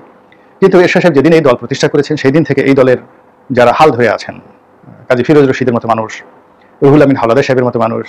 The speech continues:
শহীদুর রহমান ট্যাপা সাহেবের মতো মানুষ, এরকম অসংখ্য জাতীয় পার্টির নাম করা যারা নেতৃবৃন্দ রয়েছেন,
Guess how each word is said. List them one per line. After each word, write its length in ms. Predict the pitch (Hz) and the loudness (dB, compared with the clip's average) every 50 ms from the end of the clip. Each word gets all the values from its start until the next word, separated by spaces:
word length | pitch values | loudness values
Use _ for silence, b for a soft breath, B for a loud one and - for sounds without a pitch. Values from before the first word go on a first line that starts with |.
| - - | -14 -6
শহীদুর 320 | - 143 139 143 147 135 | -2 0 2 2 4 4
রহমান 260 | 139 127 127 131 127 | 4 2 2 0 0
ট্যাপা 260 | 123 - 113 101 - - | 0 -2 -2 0 -2 -2
সাহেবের 240 | - 123 120 123 | -2 -2 -4 -4
মতো 160 | 117 113 - 113 | -4 -6 -4 -4
মানুষ, 380 | 113 113 113 110 110 - - - _ _ _ b b b b b _ - | -4 -4 -4 -6 -10 -14 -18 -20 _ _ _ b b b b b _ -2
এরকম 140 | 214 226 240 | 2 4 4
অসংখ্য 520 | 226 226 - 277 220 - - 127 101 - - - _ _ _ _ _ - - | 4 4 2 0 0 0 -2 -4 -6 -6 -8 -16 _ _ _ _ _ -10 -6
জাতীয় 220 | 127 120 127 110 | -4 -2 -2 -2
পার্টির 280 | 110 104 110 110 104 - - - _ _ _ _ - 127 | -4 -4 -6 -8 -10 -12 -16 -20 _ _ _ _ -4 -2
নাম 180 | 117 113 110 | -2 -2 -2
করা 160 | 101 - 101 | -2 -4 -4
যারা 140 | 101 101 101 | -4 -4 -4
নেতৃবৃন্দ 340 | 107 113 - 139 139 139 147 | -6 -4 -2 -2 0 2 2
রয়েছেন, 280 | 143 147 139 - 170 | 2 0 0 -2 -6